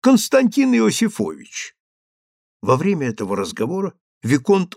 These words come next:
узнал доктора, которого они недавно встретили в Безестене. «Вы помните, госпожа Маломатенья, что я сказал о нем, понимает ли он по-французски, иначе как стыдно было бы нам,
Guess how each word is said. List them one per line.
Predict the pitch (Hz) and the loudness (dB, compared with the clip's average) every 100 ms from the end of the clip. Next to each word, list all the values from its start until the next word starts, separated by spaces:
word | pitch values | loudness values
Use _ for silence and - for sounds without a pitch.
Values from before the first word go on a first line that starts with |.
| _ | _
узнал | 175 165 175 165 127 | -6 -2 2 2 2
доктора, | 107 120 180 - - 113 | 0 0 0 -2 -4 -2
которого | 107 113 127 123 | -2 -2 0 2
они | 131 131 131 | 2 2 2
недавно | 123 127 175 180 170 | 2 2 -2 -2 -4
встретили | - - 170 160 170 165 151 | -4 -4 -4 -4 -6 -4 -4
в | 131 | -2
Безестене. | 139 139 139 143 - 151 104 - - _ _ _ _ _ _ _ _ _ _ _ _ | 0 2 2 -2 -2 0 -2 -6 -20 _ _ _ _ _ _ _ _ _ _ _ _
«Вы | 135 151 | 0 2
помните, | 123 208 208 165 117 107 | 2 2 2 2 -2 -6
госпожа | 107 - 139 110 107 | -6 -2 -2 0 -2
Маломатенья, | 101 101 98 101 127 120 92 90 _ _ | -2 -4 -4 -4 -2 -2 -2 -8 _ _
что | - - | -4 2
я | 147 139 | 4 2
сказал | - 131 151 196 156 | 0 -2 0 0 2
о | |
нем, | 139 135 117 - _ | 2 2 2 -2 _
понимает | 147 135 131 160 165 151 | 0 2 2 0 -4 -2
ли | |
он | 160 160 | -2 -2
по-французски, | 156 147 170 151 - 202 127 - - - _ _ | -6 -8 -8 -8 -6 -6 -6 -8 -10 -12 _ _
иначе | 117 117 107 - | 0 2 0 -4
как | 110 - | -8 -6
стыдно | - - 247 131 92 | -6 0 0 2 -4
было | 87 87 | -6 -8
бы | 78 90 | -6 -4
нам, | 95 90 78 | -2 -2 -4